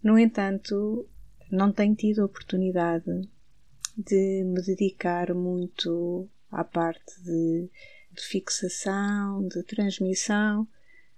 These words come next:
de algumas reflexões, de alguns materiais, eh, de temáticas que,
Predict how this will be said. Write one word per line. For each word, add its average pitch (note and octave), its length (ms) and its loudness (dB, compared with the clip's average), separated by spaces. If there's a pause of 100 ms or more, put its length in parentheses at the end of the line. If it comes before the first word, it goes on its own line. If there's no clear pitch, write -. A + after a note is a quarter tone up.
(400)
de G3+ 100 4
algumas A3+ 460 8
reflexões, A#3 580 2
de G3 60 2
alguns F#3+ 320 2
materiais, G3+ 1160 2
eh, D#3+ 500 0
de - 160 -12
temáticas F#3+ 920 0
que, G3 500 2